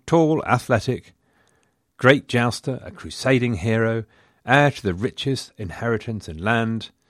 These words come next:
Henry was on top of his games. Henry was on top of his game and greeted in London by wildly enthusiastic crowds to welcome him back. Back at court, Henry had to suffer the sight of Richard in his prime,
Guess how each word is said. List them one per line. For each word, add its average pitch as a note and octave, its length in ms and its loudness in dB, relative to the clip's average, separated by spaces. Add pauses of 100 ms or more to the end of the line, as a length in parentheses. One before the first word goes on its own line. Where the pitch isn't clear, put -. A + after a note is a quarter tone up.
(260)
Henry C3+ 320 2
was F#2+ 160 -4
on E2 100 -6
top - 220 -4
of A#2+ 100 -8
his G2 140 -4
games. A2+ 580 -2 (720)
Henry C3+ 240 2
was G2 180 0
on E2+ 100 -4
top F3 200 2
of F3 100 2
his D#2+ 160 -2
game G2+ 460 -2 (260)
and A2 220 -2
greeted A#2 420 0
in F#2 240 -8
London B2 380 2
by A#2+ 160 4
wildly G2+ 640 0
enthusiastic E2+ 960 -6
crowds G#2 640 -2
to A#2 100 -2
welcome E2 340 -8
him F2+ 160 -10
back. F2 440 -10 (880)
Back E2+ 220 0
at - 100 -10
court, D#3+ 400 6 (400)
Henry D#3 340 2
had B2+ 200 -2
to - 80 -2
suffer - 340 -2
the A#2+ 140 0
sight F#2+ 320 -4
of F#2+ 120 -10
Richard F#2+ 280 -6
in F2 100 -4
his F#2+ 140 -6
prime, A2 540 0